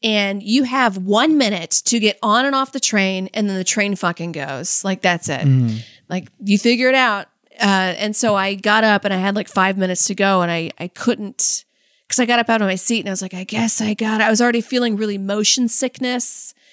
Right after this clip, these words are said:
Speaker 1: You know when you're, like, about to walk into a spider web and your body says, "Whoa, something's wrong."
Speaker 2: Yeah.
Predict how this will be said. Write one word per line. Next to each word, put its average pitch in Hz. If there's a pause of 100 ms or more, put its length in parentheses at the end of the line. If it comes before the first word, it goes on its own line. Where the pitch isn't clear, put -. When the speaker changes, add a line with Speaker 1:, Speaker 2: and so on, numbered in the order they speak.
(380)
Speaker 1:
You 254
know 294
when 381
you're, 359
like, 294
about 214
to 214
walk 202
into 202
a 202
spider 208
web 233 (520)
and 226
your 220
body 202
says, 196
"Whoa, 262
something's 226
wrong." 190
Speaker 2:
Yeah. 135